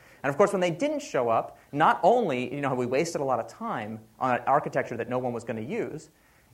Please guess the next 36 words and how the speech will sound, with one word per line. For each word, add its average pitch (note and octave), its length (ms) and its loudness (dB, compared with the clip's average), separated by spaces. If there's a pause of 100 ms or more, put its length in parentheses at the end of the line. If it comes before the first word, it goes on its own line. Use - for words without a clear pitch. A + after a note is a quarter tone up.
even F#3 260 2
worse, F#3 340 0
we'd C#3+ 220 -2
lost D3+ 420 2
the C3 140 -4
agility C3+ 480 -2
necessary B2 560 -4
to A#2+ 80 -8
change A#3 340 -8
that A2+ 80 -4
architecture A#2 520 -6
'cause A2 180 -14
it A2+ 100 -10
was A2+ 140 -10
this A#2 120 -6
big, A2 300 -4
heavyweight A2 460 -6
monstrosity A#2 720 -6 (180)
that - 300 -4
was A#2+ 140 -6
patent A#2+ 360 2
pending A#2 380 -6
but A2 240 -6
ultimately G#2 400 -8
useless. - 480 -10 (760)
And C3+ 200 0
shadow A3 180 8
belief F#3+ 220 4
number D3+ 180 0
three, F3+ 320 -2
that D3+ 160 2
advancing D3 560 -2
the D#3+ 80 -4
plan C#3 480 -4
is - 140 -12
progress. - 640 -6